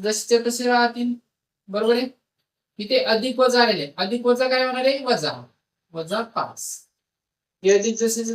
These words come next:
तसं, अधिक पंधरा, वजा वजा काय होईल? अधिक तीस होतील, बरोबर आहे? आणि हे वजा दहा. यानंतर काय करणार आहे आपण?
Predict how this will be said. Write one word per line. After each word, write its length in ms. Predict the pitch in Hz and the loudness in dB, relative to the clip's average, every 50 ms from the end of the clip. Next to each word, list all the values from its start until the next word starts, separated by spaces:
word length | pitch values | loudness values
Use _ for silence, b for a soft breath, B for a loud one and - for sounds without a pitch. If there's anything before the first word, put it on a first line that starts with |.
| 226 | -2
तसं, 260 | 240 226 - 240 240 233 - - | -2 -2 0 -2 -4 -4 -4 -6
अधिक 380 | 180 180 180 196 233 240 - - - | -6 -4 -4 -2 -4 -4 -6 -4 -2
पंधरा, 400 | 220 214 214 214 214 214 226 240 240 - - _ _ _ _ _ _ _ _ _ _ _ _ _ _ _ _ _ _ _ _ _ _ _ _ _ _ | -2 0 0 0 0 2 0 -2 -4 -8 -14 _ _ _ _ _ _ _ _ _ _ _ _ _ _ _ _ _ _ _ _ _ _ _ _ _ _
वजा 260 | - 202 214 208 240 240 | 2 2 4 6 6 6
वजा 220 | 247 240 247 254 254 | 6 4 2 0 0
काय 140 | 254 254 247 | 0 0 2
होईल? 220 | 247 262 294 294 - _ - | 0 0 -2 -4 -8 _ -4
अधिक 380 | 196 202 190 208 240 240 240 - _ _ _ _ _ _ _ _ _ _ _ _ _ _ _ - | -2 -2 0 0 -2 -2 -4 -6 _ _ _ _ _ _ _ _ _ _ _ _ _ _ _ -6
तीस 240 | 254 254 269 262 - | -4 -4 -4 -2 -4
होतील, 360 | 233 208 214 214 214 233 226 - _ _ - | -6 -4 -4 -4 -6 -6 -6 -8 _ _ -4
बरोबर 240 | 190 196 214 226 240 | -2 0 2 2 2
आहे? 240 | 254 254 254 262 - _ _ - | 2 0 -2 -4 -8 _ _ -12
आणि 160 | 170 170 170 | -10 -8 -6
हे 180 | 165 180 202 | -4 -4 -2
वजा 320 | 196 190 180 180 196 165 165 - _ - | -2 -2 -2 -2 -4 -6 -6 -8 _ -14
दहा. 220 | 185 160 156 156 - - _ _ _ _ _ _ _ _ _ _ _ _ _ _ _ _ _ _ _ _ _ _ _ _ _ _ _ _ | -12 -10 -10 -10 -12 -18 _ _ _ _ _ _ _ _ _ _ _ _ _ _ _ _ _ _ _ _ _ _ _ _ _ _ _ _
यानंतर 440 | 180 196 214 226 254 262 - 269 262 | 0 2 2 4 2 0 -2 -4 -6
काय 180 | 254 262 262 254 | -6 -6 -8 -8
करणार 260 | 262 254 254 254 254 | -8 -4 0 4 6
आहे 120 | 254 247 | 6 6
आपण? 180 | 240 - 262 269 | 6 4 0 -2